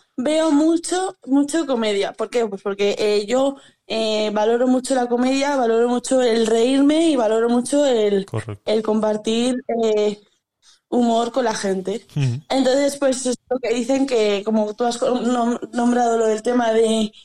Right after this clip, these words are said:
Speaker 1: del Netflix, que sepas que, que tú lo que ves es lo que tú eres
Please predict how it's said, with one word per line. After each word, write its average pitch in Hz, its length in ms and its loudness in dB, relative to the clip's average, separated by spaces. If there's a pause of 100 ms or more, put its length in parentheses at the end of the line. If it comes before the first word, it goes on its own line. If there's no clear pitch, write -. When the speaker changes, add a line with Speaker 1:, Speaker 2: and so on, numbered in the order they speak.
(280)
Speaker 1:
del 240 280 2
Netflix, 277 640 -2
que 233 100 -2
sepas 233 400 -2
que, 214 460 0 (800)
que 233 180 0
tú 247 180 0
lo 277 160 2
que 277 160 0
ves 330 500 -2
es 247 200 -2
lo 269 140 0
que 233 160 -4
tú 285 320 -6 (200)
eres 247 540 -2